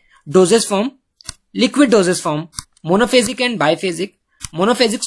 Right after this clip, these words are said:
टू टाइप्स के होते हैं, इंटरनल and एक्सटर्नल। इंटरनल जो हमारा monophasic लिक्विड डोजेज फॉर्म होता है,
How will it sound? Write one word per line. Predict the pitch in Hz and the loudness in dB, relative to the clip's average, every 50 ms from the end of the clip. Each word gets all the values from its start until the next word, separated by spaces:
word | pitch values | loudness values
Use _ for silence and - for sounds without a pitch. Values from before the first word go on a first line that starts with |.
| - | -6
टू | - 202 | -6 -2
टाइप्स | 160 208 190 190 - - | 0 2 2 2 0 -2
के | - | -2
होते | 196 175 151 170 | -2 0 0 -2
हैं, | 170 196 - - | -4 -4 -4 -4
इंटरनल | 214 233 220 269 247 247 247 247 | -4 -2 0 0 0 0 0 0
and | 240 233 214 | 2 2 2
एक्सटर्नल। | 220 196 196 - - - 240 208 175 160 151 175 214 - _ _ _ _ _ _ _ _ _ - | 0 0 -2 -4 -4 -4 -2 -2 0 0 0 0 -2 -6 _ _ _ _ _ _ _ _ _ -4
इंटरनल | 190 214 190 233 233 240 262 269 | -4 -2 -2 -2 -2 0 0 0
जो | 226 269 262 240 202 185 190 196 - | 0 0 0 0 -2 -2 -4 -4 -4
हमारा | 160 170 190 190 196 202 | -2 2 2 4 4 4
monophasic | 196 185 185 208 214 226 233 208 202 220 - _ - - | 2 2 0 0 2 2 2 0 0 -2 -8 _ -10 -2
लिक्विड | 156 175 - - 262 214 | -2 0 2 2 2 4
डोजेज | 196 185 185 175 - | 4 4 2 2 -2
फॉर्म | 185 165 | -4 -4
होता | 151 139 147 147 | -2 -2 0 -2
है, | 160 165 | -2 -4